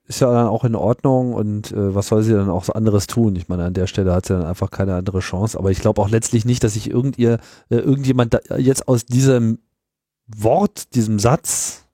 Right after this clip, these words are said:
ja, diesem Hinweis irgendeinen Strick draus dreht, weil die wissen ja alle, wie sie selber, äh, drüber reden, ja. Ich meine, sie werden auch genauso da am Telefon sitzen und sagen, „Scheiß auf die Amis.“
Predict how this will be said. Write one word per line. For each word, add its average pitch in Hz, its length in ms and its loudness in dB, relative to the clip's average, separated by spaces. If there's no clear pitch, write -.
ja, 127 320 0
diesem 113 160 -2
Hinweis 120 580 2
irgendeinen 127 260 -2
Strick - 340 -4
draus - 380 -4
dreht, 101 300 0
weil 101 100 0
die 107 140 2
wissen 123 160 0
ja 98 140 2
alle, 110 220 2
wie 110 80 2
sie 104 160 0
selber, 117 500 2
äh, 101 160 2
drüber 92 320 -2
reden, 87 200 -4
ja. 92 240 -2
Ich 104 140 -16
meine, 104 180 -2
sie 101 220 -6
werden 104 180 0
auch 104 140 -6
genauso 120 380 2
da 95 240 4
am 98 80 -6
Telefon 101 400 -4
sitzen 98 260 -6
und 92 80 -4
sagen, 92 220 -4
„Scheiß - 280 -2
auf 110 120 -2
die - 140 -12
Amis.“ 90 340 -8